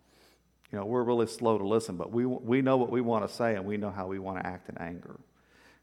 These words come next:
And James says, "No, it, the righteousness of God," you know, remember? Remember, "slow to anger, abounding in steadfast love." This is, this is what we're called to be and who we're called to be.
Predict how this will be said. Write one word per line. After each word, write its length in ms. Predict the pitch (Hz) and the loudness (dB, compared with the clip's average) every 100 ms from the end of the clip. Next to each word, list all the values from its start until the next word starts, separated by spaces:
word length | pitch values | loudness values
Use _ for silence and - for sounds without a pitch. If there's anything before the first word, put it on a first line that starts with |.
| _ _ | _ _
And 100 | 101 | -16
James 280 | 92 104 101 | -8 -8 -6
says, 160 | 87 90 | -10 -8
"No, 360 | 90 98 120 - | -4 -4 -4 -6
it, 180 | 117 - | -10 -8
the 100 | 87 | -6
righteousness 560 | 95 156 175 - 175 | -4 -6 -8 -12 -10
of 100 | 135 | -10
God," 440 | 120 143 156 139 - | -4 -2 -2 -4 -6
you 80 | - | -10
know, 60 | |
remember? 400 | 147 117 143 165 - - _ _ _ _ _ _ _ _ _ _ _ _ - | -6 -6 -6 -8 -10 -20 _ _ _ _ _ _ _ _ _ _ _ _ -20
Remember, 300 | 87 107 131 | -18 -14 -14
"slow 300 | - 110 123 | -12 -10 -8
to 120 | 147 | -6
anger, 380 | 123 147 131 87 | -6 -6 -6 -8
abounding 520 | 80 98 110 135 139 | -8 -6 -6 -6 -6
in 100 | 135 | -8
steadfast 640 | - 131 127 131 123 - 123 | -8 -8 -8 -8 -8 -8 -10
love." 320 | 127 135 - _ _ _ _ | -10 -10 -14 _ _ _ _
This 300 | 101 117 123 | -6 -6 -4
is, 240 | 123 113 - | -10 -10 -10
this 180 | 113 - | -12 -10
is 140 | 123 - | -14 -12
what 200 | 104 - | -10 -6
we're 80 | 101 | -8
called 280 | - 107 101 | -6 -4 -4
to 40 | |
be 140 | 101 95 | -6 -8
and 100 | 98 | -4
who 140 | 127 | -6
we're 160 | 98 87 | -4 -10
called 320 | - - - | -12 -14 -14
to 60 | |
be. 280 | - - 139 | -20 -20 -20